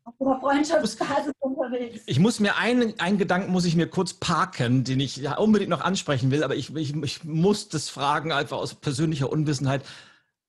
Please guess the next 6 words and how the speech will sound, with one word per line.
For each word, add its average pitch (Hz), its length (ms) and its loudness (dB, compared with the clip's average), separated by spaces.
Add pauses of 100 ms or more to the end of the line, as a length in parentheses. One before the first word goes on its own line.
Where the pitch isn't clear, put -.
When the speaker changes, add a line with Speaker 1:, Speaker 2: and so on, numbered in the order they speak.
Speaker 2:
Was - 680 -2 (220)
ist - 520 0
bitte 135 480 2
das - 280 -4
kotzende 180 560 0
Känguru? 117 760 0